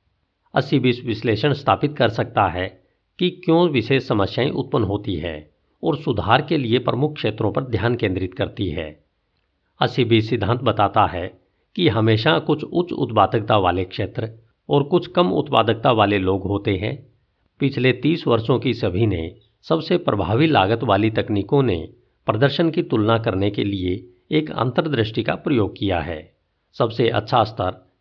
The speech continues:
कभी-कभी नब्बेवें प्रतिशत, कभी-कभी पिछहत्तरवां।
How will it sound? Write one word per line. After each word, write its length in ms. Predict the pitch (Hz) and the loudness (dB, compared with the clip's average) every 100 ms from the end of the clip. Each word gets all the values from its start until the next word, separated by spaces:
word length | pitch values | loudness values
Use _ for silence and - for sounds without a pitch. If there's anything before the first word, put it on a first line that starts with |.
| - | -4
कभी-कभी 500 | 120 170 156 113 139 | 0 2 2 2 2
नब्बेवें 560 | 110 101 123 127 147 | 2 2 2 4 4
प्रतिशत, 600 | 143 - 98 104 92 - _ _ _ | 2 -2 -4 -4 -6 -10 _ _ _
कभी-कभी 480 | 120 147 160 107 120 | 0 2 2 2 2
पिछहत्तरवां। 800 | 151 - 107 107 104 90 80 - | 0 -2 -2 0 -2 -4 -8 -18